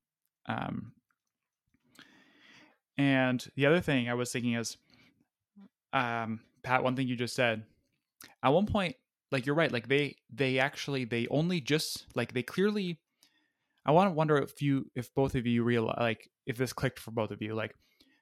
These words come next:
the bad guys know about muskets. They know about Ragefire. They have tried to make muskets. They just aren't able to test them. And they should, this,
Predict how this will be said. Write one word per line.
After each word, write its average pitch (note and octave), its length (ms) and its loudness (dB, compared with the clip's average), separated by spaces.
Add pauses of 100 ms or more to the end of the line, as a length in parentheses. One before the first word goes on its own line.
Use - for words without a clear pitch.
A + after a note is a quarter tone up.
(120)
the B2 60 -2
bad D#3+ 280 4
guys D3+ 480 0
know C3 320 8
about C3 340 6
muskets. - 640 -6
They - 80 -10
know B2+ 200 10
about C3+ 200 8
Ragefire. - 520 -2 (220)
They B2+ 280 0
have A#2+ 180 -8 (140)
tried D#3 460 4
to D3+ 100 2
make B2+ 340 2
muskets. C3+ 440 -2
They A#2+ 160 0
just A#2+ 200 -2
aren't B2 200 2
able A#2+ 180 0
to A2+ 100 -8
test - 300 -4
them. - 160 -8 (1400)
And A#2 520 0 (840)
they A#2+ 400 2
should, - 360 0
this, - 220 2